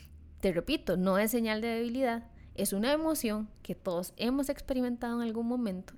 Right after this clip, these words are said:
y que está ahí como una señal para decirnos algo. Si tomas el tiempo para trabajarla, no tienes por qué quedarte ahí pegado o pegada,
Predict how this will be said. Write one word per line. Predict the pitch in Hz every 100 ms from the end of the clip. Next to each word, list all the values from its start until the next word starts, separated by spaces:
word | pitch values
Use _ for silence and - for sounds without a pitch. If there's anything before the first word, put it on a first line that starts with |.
| -
y | 208
que | 190
está | 190 185
ahí | 185 214
como | - 185 175
una | 190
señal | 214 185 175 190
para | 220 208
decirnos | 170 170 170 165 170
algo. | 165 156 - - - - -
Si | -
tomas | 185 180 208 247
el | 254
tiempo | 254 262 254 202
para | - 190 202
trabajarla, | - 247 233 214 208 196 196 - -
no | 202 220
tienes | 262 277 302
por | 302
qué | 226
quedarte | - 247 247 -
ahí | 262
pegado | 254 262 262 320 311
o | -
pegada, | - 277 370